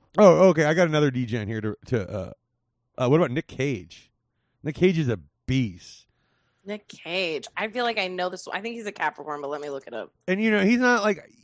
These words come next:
Speaker 1: I mean, yeah, he fucking drinks and definitely probably <laughs> done a lot of drugs.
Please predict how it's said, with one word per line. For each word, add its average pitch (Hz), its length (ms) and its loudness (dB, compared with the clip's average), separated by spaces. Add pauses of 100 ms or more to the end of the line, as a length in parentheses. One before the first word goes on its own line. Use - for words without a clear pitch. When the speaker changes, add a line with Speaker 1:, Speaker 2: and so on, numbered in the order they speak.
(240)
Speaker 1:
I 190 40 -6
mean, 190 140 -2
yeah, 180 140 2
he 170 160 2 (140)
fucking 160 300 -6
drinks 143 380 -8
and 104 260 -14 (220)
definitely 117 320 -10
probably 113 300 -6
<laughs> 120 640 -10
done 120 180 -6
a 92 120 -12 (400)
lot 143 260 0
of 92 120 -6
drugs. 113 300 0